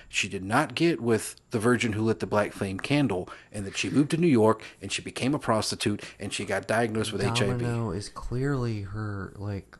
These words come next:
Speaker 2: her hooker name. So she, you can think that she's Allison.
Speaker 1: Okay, and
Speaker 2: If you really wanna think that sweet little Allison from Hocus Pocus ends up getting aids in New York.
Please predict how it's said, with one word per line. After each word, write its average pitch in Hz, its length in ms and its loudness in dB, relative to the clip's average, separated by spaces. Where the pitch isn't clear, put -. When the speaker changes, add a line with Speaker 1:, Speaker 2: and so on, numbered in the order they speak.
Speaker 2:
her 87 140 -6
hooker 131 380 -4
name. - 280 -16
So - 180 -14
she, - 220 -12
you 123 100 -6
can 170 280 -6
think 120 220 -6
that - 100 -6
she's 101 240 -8
Allison. 98 440 -6
Speaker 1:
Okay, 90 100 -4
and 98 180 -6
Speaker 2:
If - 200 -2
you 117 100 0
really 117 340 4
wanna 110 200 4
think 120 220 -2
that - 180 -2
sweet - 340 -4
little 104 220 2
Allison 120 480 0
from 113 200 -6
Hocus 117 320 -2
Pocus 127 680 -2
ends 113 240 -6
up 120 140 -6
getting 120 300 -6
aids 240 600 -8
in 127 160 -8
New 156 100 -6
York. 175 360 -8